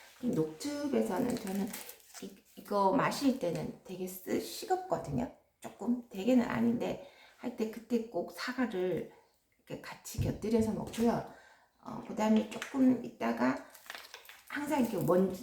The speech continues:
먼-, 맛없는 걸 먼저 먹어야 되겠다는 생각에서 이거를 먼저 먹고, 음, 조금 후에, 예, 당근 비트즙을 먹는데,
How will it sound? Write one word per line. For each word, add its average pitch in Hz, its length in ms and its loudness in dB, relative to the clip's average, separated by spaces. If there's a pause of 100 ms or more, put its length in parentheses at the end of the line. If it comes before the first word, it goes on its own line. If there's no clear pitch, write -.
(120)
먼-, 170 360 -4
맛없는 262 500 8
걸 240 120 8
먼저 156 280 -2
먹어야 160 320 -4
되겠다는 - 360 -6
생각에서 - 420 -6
이거를 202 400 -2
먼저 131 360 4
먹고, - 600 -2 (540)
음, - 500 -4 (340)
조금 240 320 8
후에, 277 400 4 (320)
예, 180 180 -4
당근 196 540 0
비트즙을 233 680 -2
먹는데, 156 680 -2